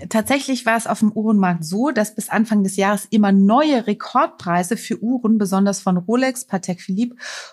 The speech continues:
und Audemars Piguet erzielt worden sind. Und, ähm, das war ähnlich wie am Aktienmarkt. Also die Preise waren einfach irre hoch. Als dann die Notenbank in den U S A angefangen hat, die, die Zinsen anzuheben, um die Inflation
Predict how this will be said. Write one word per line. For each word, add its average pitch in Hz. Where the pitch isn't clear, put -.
und 285
Audemars 208
Piguet 180
erzielt 175
worden 156
sind. 143
Und, 196
ähm, 175
das 180
war 220
ähnlich 269
wie 277
am 240
Aktienmarkt. 170
Also 175
die -
Preise 254
waren 196
einfach 180
irre 175
hoch. 151
Als 233
dann 226
die 226
Notenbank 247
in 226
den 220
U 233
S 220
A 190
angefangen 220
hat, 226
die, 202
die 202
Zinsen 220
anzuheben, 240
um 254
die 254
Inflation 220